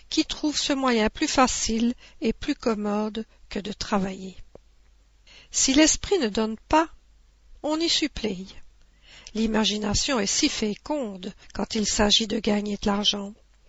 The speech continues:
L'intérêt étant un légitime motif de suspicion, il donne un droit d'examen rigoureux dont on ne saurait s'offenser sans justifier les soupçons. Mais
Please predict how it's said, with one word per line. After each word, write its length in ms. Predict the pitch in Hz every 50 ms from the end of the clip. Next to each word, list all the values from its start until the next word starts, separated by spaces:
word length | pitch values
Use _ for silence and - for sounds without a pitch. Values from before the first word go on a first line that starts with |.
| - - _ - - -
L'intérêt 580 | 233 226 240 254 - - 302 294 - 349 349 - -
étant 380 | 262 254 - - - 294 277 - -
un 140 | 202 220 208
légitime 680 | 226 240 277 294 277 - 269 247 - - - 262 247 240
motif 480 | 214 214 220 - - - 254 240 -
de 100 | - 196
suspicion, 840 | 214 - - 262 - - - - 220 202 - - - 202 202 214 233 - _ - - -
il 240 | - 269 294 302 269
donne 220 | - 330 339 330
un 160 | 311 285 285 269
droit 240 | - - - 302
d'examen 580 | 277 254 254 226 226 226 233 233 226 220 214 214
rigoureux 640 | - - 302 269 233 247 226 208 - 202 202 202 220 - - - - -
dont 180 | 233 262 262 -
on 120 | - 302 294
ne 100 | 254 240
saurait 320 | - - 247 226 233 233
s'offenser 800 | - - - 294 - - - 214 214 214 - - - 214 226 240
sans 260 | 247 - - 208 208
justifier 640 | 196 196 247 262 - - - 220 202 - - - 226
les 100 | 214 208
soupçons. 560 | 190 - - - - - - - - 190 185 175 - - - - - _ _ _ _ _ _ - -
Mais 260 | 247 277 330 381